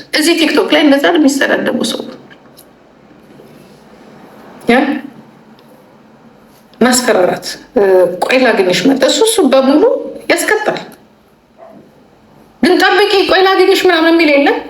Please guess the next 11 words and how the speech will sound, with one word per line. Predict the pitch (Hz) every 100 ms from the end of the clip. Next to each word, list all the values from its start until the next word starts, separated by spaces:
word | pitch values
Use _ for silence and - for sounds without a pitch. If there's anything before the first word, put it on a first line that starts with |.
| - - - - -
እዚህ | 277 277
ሶሻል | 302 269 262 240
ሚዲያ | 240 -
ላይ | 302 349 - - -
አይደለም። | 302 277 226 147 - - - - - _ _ _ _ - 247
ቢያውቁት | 226 311 339 370
አይሉም | 302 269 247
ነበር። | 190 170 -
ስለዚህ | - 185 185 214 370 - - - - - -
አሁንም | 208 185 185 294 294
አስተምሯቸው፣ | 392 480 466 311 - 165